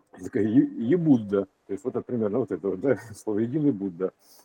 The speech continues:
То есть, э, м, поэтому, м, вот, э, как бы такое вот буддистское, приветственное, побуждающее, э, бытие, буд-, будь, будь слово, примерно так, слово Будда.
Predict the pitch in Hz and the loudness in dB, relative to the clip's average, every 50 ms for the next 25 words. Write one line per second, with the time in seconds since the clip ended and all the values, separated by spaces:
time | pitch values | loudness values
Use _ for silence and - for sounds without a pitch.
0 | _ _ _ - 87 87 90 - - _ - 95 90 90 92 92 - _ - - | _ _ _ -12 -10 -10 -10 -12 -16 _ -16 -14 -12 -10 -10 -10 -12 _ -20 -20
1 | - _ _ _ - 110 104 107 110 110 104 - 123 139 151 156 - 156 156 156 | -20 _ _ _ -18 -14 -12 -10 -8 -8 -4 4 4 4 4 4 2 0 0 0
2 | 156 156 156 147 135 139 131 127 131 131 127 143 185 208 190 _ - 139 131 127 | 2 2 2 2 0 -2 -2 -2 -2 0 2 4 4 4 4 _ 0 2 4 4
3 | 135 127 120 - 139 143 123 110 123 123 123 110 - _ _ _ _ _ _ _ | 4 4 4 2 2 2 2 2 2 2 2 0 -2 _ _ _ _ _ _ _
4 | _ _ _ _ _ _ _ _ _ - 107 98 - 147 151 143 135 120 104 98 | _ _ _ _ _ _ _ _ _ -2 -2 2 4 6 8 8 6 4 2 0
5 | 117 123 113 131 165 - - - 143 127 - - 113 113 123 135 135 - - 123 | -2 -2 0 0 -4 -4 -2 -2 -2 -2 0 0 0 4 6 6 4 4 -2 -4
6 | 120 113 110 104 101 - _ - 113 110 117 104 98 98 120 127 131 131 123 - | 0 2 4 2 2 0 _ -8 -6 -2 -2 -2 0 6 6 8 8 8 6 4
7 | - - 110 107 110 101 95 _ _ _ _ _ _ _ - 98 98 101 101 104 | -2 -4 -2 -2 -2 -2 -4 _ _ _ _ _ _ _ -6 -4 0 0 0 0
8 | 101 98 98 98 101 98 101 104 - - 107 107 104 113 117 - - 107 107 117 | 0 -2 -4 -6 -8 -8 -10 -12 -14 -14 -14 -10 -6 -6 -6 -6 -4 -4 0 4
9 | 131 147 120 101 95 117 139 143 117 104 101 _ _ - 113 113 113 104 98 127 | 4 4 4 4 2 4 4 4 2 2 -12 _ _ -18 -16 -14 -12 -2 4 4
10 | 160 151 127 113 98 _ - 110 135 156 147 - - - - 110 117 117 113 107 | 4 4 4 -4 -10 _ -4 2 2 2 2 0 -6 -6 0 4 4 6 6 6
11 | 104 107 101 - _ _ - _ _ _ - 101 104 104 101 107 107 107 - - | 4 2 0 -2 _ _ -20 _ _ _ -10 -8 -6 -4 -4 -2 -4 -4 -4 -4
12 | 95 95 - - - 120 127 120 117 107 95 104 107 92 92 90 95 92 92 | -4 -6 -6 -6 -2 -2 0 0 0 -2 -2 -6 -6 -6 -4 -4 -4 -6 -6